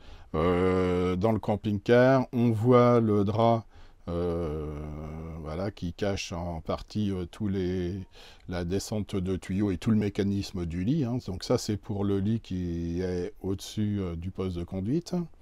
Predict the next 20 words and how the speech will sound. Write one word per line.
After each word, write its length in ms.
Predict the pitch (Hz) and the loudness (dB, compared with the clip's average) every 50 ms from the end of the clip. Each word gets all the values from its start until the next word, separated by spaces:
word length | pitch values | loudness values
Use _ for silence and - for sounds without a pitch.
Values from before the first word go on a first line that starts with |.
| - - - - - - - - - - - - - - - - - - - - - - - - - | -20 -20 -20 -20 -20 -20 -20 -20 -20 -20 -20 -20 -20 -20 -20 -20 -20 -20 -20 -20 -20 -20 -20 -12 -8
Vous 340 | - 110 110 127 135 135 127 | -4 0 6 8 8 10 10
voyez 580 | 120 123 131 135 135 135 135 135 139 139 - - - - - - - | 8 8 8 8 8 10 10 10 10 8 8 2 -6 -20 -16 -4 0
ici 520 | 131 123 123 - - - 131 123 127 127 - _ _ - | 2 2 2 0 0 4 6 6 6 4 0 _ _ -4
maintenant 600 | 123 113 113 107 - - 123 120 117 117 117 113 | -2 -2 -2 -2 -4 -2 0 2 2 4 4 2
le 200 | 101 107 104 98 | 2 2 0 -2
thermomètre 720 | - - 120 107 107 113 117 117 123 135 160 - - - 131 120 - - | 0 2 2 4 4 4 4 4 4 4 2 0 -2 -6 -8 -8 -8 -6
qui 180 | - - - | -2 0 0
affiche 500 | 107 - - - 127 120 - - - 110 95 - - - - - - - - | 0 0 -2 -4 -4 -4 -4 -4 -8 -10 -12 -12 -16 -20 -20 -20 -20 -10 -8
et 100 | 95 98 | -8 -6
qui 160 | - - 120 | -4 -2 2
mémorise, 680 | 120 127 131 131 135 135 127 131 131 123 117 95 101 98 - | 6 6 8 8 8 8 8 8 6 6 4 2 0 -2 -2
qui 120 | - 110 | 0 0
enregistre, 800 | 110 107 104 117 120 113 110 120 120 117 - - - - 90 85 78 - - - - - - - - - - - - - - | 2 4 4 6 6 4 4 0 -2 -2 -4 -8 -10 -10 -10 -10 -10 -12 -18 -20 -20 -20 -20 -20 -20 -20 -20 -20 -18 -12 -8
euh, 180 | 82 82 85 85 | -8 -6 -8 -8
toutes 220 | - - 113 - - | -8 -8 -6 -2 0
les 120 | 104 104 | 0 2
deux 160 | 98 107 104 | 2 2 2
minutes 420 | 104 107 107 110 120 127 131 - - | 2 2 2 4 4 2 2 2 0
la 100 | 98 92 | -4 -4
température 960 | - - 107 98 - 110 98 101 101 - - 123 120 127 135 143 143 135 117 | -4 -6 -6 -6 -4 -4 -4 -2 -4 -2 2 4 4 4 4 4 2 -2 -6